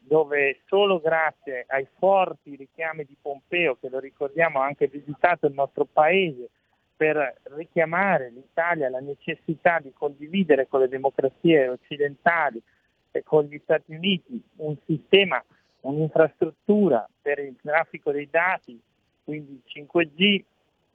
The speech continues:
che fosse sicura anche per non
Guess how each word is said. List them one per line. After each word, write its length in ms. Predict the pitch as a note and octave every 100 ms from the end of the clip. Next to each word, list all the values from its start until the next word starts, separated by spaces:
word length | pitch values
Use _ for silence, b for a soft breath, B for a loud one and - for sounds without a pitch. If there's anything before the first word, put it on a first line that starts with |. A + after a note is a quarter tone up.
| _ _
che 140 | - D3
fosse 420 | - F3 - D#3 _
sicura 640 | E3+ - F#3+ D#3 B2 G2+
anche 380 | - E3 E3+ E3
per 180 | - D3
non 240 | D3 D3+